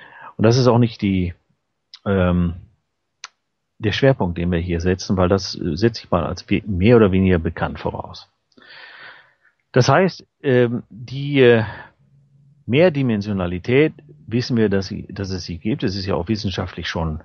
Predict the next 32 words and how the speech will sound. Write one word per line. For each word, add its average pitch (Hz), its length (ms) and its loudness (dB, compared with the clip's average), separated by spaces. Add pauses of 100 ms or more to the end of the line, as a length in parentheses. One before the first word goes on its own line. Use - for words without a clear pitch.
(180)
bewiesen, 101 680 0 (280)
ja, 107 260 0 (540)
physikalisch, - 840 -2
wenn 120 100 -2
man 117 100 4
so 113 120 0
will, 135 240 4 (560)
ist 120 160 0
es 120 140 2
ja 110 100 6
auch 85 140 4
schon 95 360 2
von 101 220 0
Wissenschaftlern 104 580 0
zugegeben, 110 520 0
dass 92 140 -2
es 85 160 -6
mehrere 90 300 2
Dimensionen 82 580 -2
gibt 139 240 -2
als 117 180 -2
nur 90 80 -2
die 92 140 -2
drei, 82 280 0
die 85 160 -4
wir, 78 300 -2 (340)
äh, 73 380 -2
wahrnehmen 123 520 2
können 127 280 4
in 120 120 2
dem 117 160 4
Sinne. 135 320 2